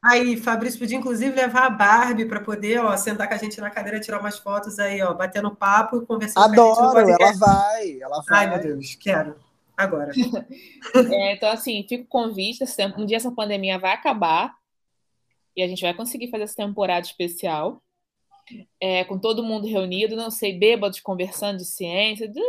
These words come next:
Speaker 3: enfim, todo estereótipo de humanas que vocês gostam aí, vai tá tudo reunido.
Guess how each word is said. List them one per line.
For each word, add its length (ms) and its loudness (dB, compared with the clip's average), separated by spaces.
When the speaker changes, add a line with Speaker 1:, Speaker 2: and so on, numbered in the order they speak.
Speaker 3:
enfim, 320 -8
todo 180 2
estereótipo 500 -2
de 100 -6
humanas 380 -8
que 100 -20
vocês 300 -10
gostam 400 -4
aí, 180 -10
vai 100 -8
tá 120 -10
tudo 260 -12
reunido. 360 -10